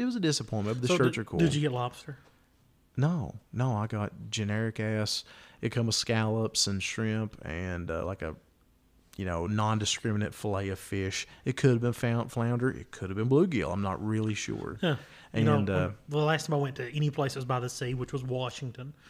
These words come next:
Speaker 1: Mm-hmm.
Speaker 2: I got some amazing seafood from a random restaurant
Speaker 1: Oh,
Speaker 2: on the
Speaker 1: dude,
Speaker 2: street.
Speaker 1: I was very disappointed in the seafood offerings, but I'm sure there was so much better.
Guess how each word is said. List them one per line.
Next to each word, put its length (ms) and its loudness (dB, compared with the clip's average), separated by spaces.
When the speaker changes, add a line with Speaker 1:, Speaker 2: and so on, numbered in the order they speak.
Speaker 1:
Mm-hmm. 140 2
Speaker 2:
I 40 0
got 120 0
some 120 -4
amazing 680 -2
seafood 420 -8
from 160 -6
a 60 -6
random 600 -6
restaurant 520 -6
Speaker 1:
Oh, 40 -2
Speaker 2:
on 60 2
the 60 2
Speaker 1:
dude, 140 2
Speaker 2:
street. 360 -6
Speaker 1:
I 100 2
was 120 4
very 260 4
disappointed 520 0
in 40 -2
the 80 -4
seafood 400 -4
offerings, 420 -4
but 120 4
I'm 100 2
sure 260 2
there 120 4
was 100 2
so 240 6
much 240 -2
better. 260 -4